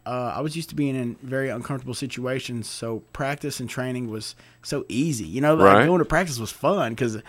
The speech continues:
Speaker 1: everything else outside of practice was uncomfortable.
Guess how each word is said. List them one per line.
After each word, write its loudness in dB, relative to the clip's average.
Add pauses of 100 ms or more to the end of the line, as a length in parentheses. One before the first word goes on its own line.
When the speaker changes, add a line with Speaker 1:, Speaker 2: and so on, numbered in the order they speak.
(120)
Speaker 1:
everything 2
else 0 (140)
outside 0
of -6
practice -4
was -8
uncomfortable. -4